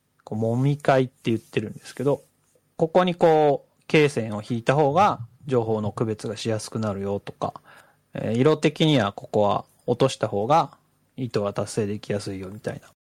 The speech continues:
な。まあ、そういうレビューとかもガンガンやれる。<clears throat> モブデザインみたいなのもよくやってるので、その辺は結構身につけながら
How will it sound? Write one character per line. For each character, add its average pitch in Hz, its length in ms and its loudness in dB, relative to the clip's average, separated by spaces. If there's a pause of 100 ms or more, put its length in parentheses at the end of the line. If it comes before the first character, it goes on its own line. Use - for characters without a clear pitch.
(560)
な。 143 80 -2
ま 135 60 4
あ、 127 40 -2
そ 180 160 4
う 180 60 6
い 175 60 6
う 165 40 4
レ 165 160 4
ビ 160 100 4
ュ 160 100 6
ー - 40 2
と 156 140 -2
か - 160 -4
も 104 180 -10 (460)
ガ 120 140 2
ン 107 120 -6
ガ 101 140 -8
ン 110 80 -10
や 110 120 -6
れ 107 120 -6
る。 113 160 -12 (280)
<clears throat> 156 220 4
モ 135 160 2
ブ 170 320 4
デ 156 200 2
ザ 151 160 4
イ 135 100 2
ン 110 40 -2
み 104 80 -6
た 101 140 -4
い - 60 -8
な - 80 -14
の - 20 -14 (100)
も 165 80 -10
よ 123 120 -2
く - 140 -10
や 104 80 -8
っ - 40 -14
て - 160 0
る 117 100 0
の 107 100 -6
で、 139 240 2 (920)
そ - 120 -4
の 254 80 0
辺 247 180 4
は 233 80 4
結 220 180 0
構 - 240 0 (140)
身 143 140 4
に 165 160 4
つ - 120 -10
け 147 140 4
な 139 140 2
が - 100 -6
ら - 180 -6